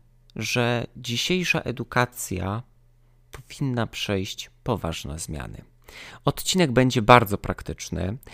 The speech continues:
ponieważ będę skupiał się głównie na tym, co obserwuję, co widzę, jak rozmawiam z rodzicami, jak widzę, kiedy, e, dzieciaki, które uczyłem parę lat temu, wchodzą w dorosłość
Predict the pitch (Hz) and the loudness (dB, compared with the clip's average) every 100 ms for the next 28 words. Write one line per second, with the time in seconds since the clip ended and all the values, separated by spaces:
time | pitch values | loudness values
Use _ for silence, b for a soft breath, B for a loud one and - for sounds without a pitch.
0 | B B - 117 123 127 117 - 127 139 | B B -2 0 2 2 0 2 2 4
1 | 139 - - 131 131 120 - 117 120 127 | 0 -2 -6 -2 0 0 -2 -4 -2 -2
2 | 143 - 127 117 120 131 - 113 107 - | -2 -2 0 2 2 2 0 -2 -2 -2
3 | - - - 131 120 113 107 98 - - | -2 -2 -2 -2 0 0 0 0 -2 -4
4 | 120 120 120 110 98 95 107 B B B | -6 -4 -6 -2 2 2 0 B B B
5 | B B - 117 120 131 131 135 131 127 | B B -2 2 2 2 0 0 0 0
6 | 120 131 131 127 - 107 98 95 104 107 | 0 0 0 -2 2 2 2 0 0 0
7 | 110 - - 117 120 - 113 - 120 113 | -2 -4 -10 -6 -6 -4 -8 -4 -4 -2
8 | 117 113 113 113 - 110 107 113 110 - | -2 0 0 -2 -2 -4 -4 -6 -6 2
9 | 117 113 120 113 - 117 110 110 - 113 | 2 2 -2 -8 -4 -2 -2 -6 -4 0
10 | 107 107 107 - 110 110 107 - - 107 | 2 0 -2 -2 -2 -2 -4 -6 -6 -4
11 | 107 107 107 107 - 113 107 107 104 104 | -2 -2 -4 -6 -4 -2 0 -4 -2 -2
12 | 107 104 - - 117 131 - - | 0 0 -4 -4 -2 -2 -4 -10